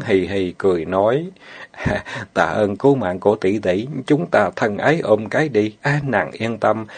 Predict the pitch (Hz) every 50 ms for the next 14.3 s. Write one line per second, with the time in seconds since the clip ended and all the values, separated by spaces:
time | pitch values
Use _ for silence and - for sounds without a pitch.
0 | - - - - - 120 120 104 95 98 101 98 85 - - - - 165 170 -
1 | - 107 90 - - - 101 90 - - - - 143 180 - - _ _ _ -
2 | 110 110 - - 110 104 120 117 101 82 - - - - 80 71 - - - 156
3 | 185 240 247 _ _ _ _ _ _ _ _ _ _ _ _ _ _ _ - 123
4 | 117 107 95 - 87 92 101 - 147 147 147 - - - 107 92 - - - -
5 | 135 131 - - 143 135 - - 131 120 123 123 139 156 175 185 - _ _ _
6 | _ _ _ _ _ - - 226 208 - - - - - _ - 196 156 143 131
7 | 127 131 143 165 202 196 151 123 107 98 95 98 101 90 80 - - 117 92 92
8 | 117 127 127 151 - - 131 123 123 139 127 113 113 117 120 120 127 - _ -
9 | - 117 117 139 160 160 165 175 185 185 - - 175 - - - 175 170 170 190
10 | 190 165 127 117 117 - 151 175 - - 117 90 90 95 95 95 95 95 - _
11 | _ _ _ _ _ _ _ _ _ _ - 131 127 - - 240 214 101 113 120
12 | 127 110 101 90 85 82 87 95 90 101 101 - 104 98 110 117 117 123 110 104
13 | 98 90 92 90 90 - - 98 90 90 - - 101 95 - - 101 110 107 107
14 | 101 104 98 98 98